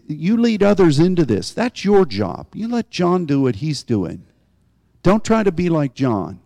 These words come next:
You be Peter. Okay, I'm done. Father, I thank you that those things that you have promised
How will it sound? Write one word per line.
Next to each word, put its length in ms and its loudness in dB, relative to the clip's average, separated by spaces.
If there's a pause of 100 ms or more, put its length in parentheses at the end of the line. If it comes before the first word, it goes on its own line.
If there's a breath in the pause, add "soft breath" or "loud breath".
(840)
You 160 -6
be 160 -4
Peter. 600 -4 (1400)
Okay, 520 -2 (1000)
I'm 180 -2
done. 300 -6 (840 soft breath)
Father, 380 4
I 80 6
thank 380 2
you 240 4 (1160)
that 500 0 (840)
those 380 2
things 460 0
that 260 -2
you 260 0
have 240 0
promised 760 -2